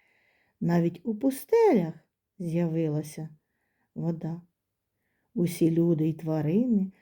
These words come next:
радісно закричали: «Спасибі тобі, дощику!» А дощик зібрався знову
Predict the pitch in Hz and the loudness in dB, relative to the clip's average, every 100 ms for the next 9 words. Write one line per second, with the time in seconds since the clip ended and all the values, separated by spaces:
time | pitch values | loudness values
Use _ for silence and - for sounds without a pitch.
0 | _ - 196 302 262 240 - 233 220 214 | _ -4 -2 -2 -4 -6 -4 -4 -4 -6
1 | 220 208 175 160 160 - _ _ - - | -12 -8 -8 -8 -10 -16 _ _ -20 -6
2 | 285 320 - 381 415 302 208 185 165 160 | -2 -2 2 4 6 6 2 0 -6 -8
3 | 151 151 226 359 - - - 180 - - | -8 -2 -2 -2 -10 -20 -20 -20 -16 -18
4 | - _ _ _ _ _ _ _ 415 440 | -18 _ _ _ _ _ _ _ 4 6
5 | 466 - 302 214 190 175 185 180 180 - | 6 4 2 2 4 2 2 0 -2 -4
6 | 202 165 165 208 302 320 285 254 | -4 -2 0 0 0 -4 -4 -4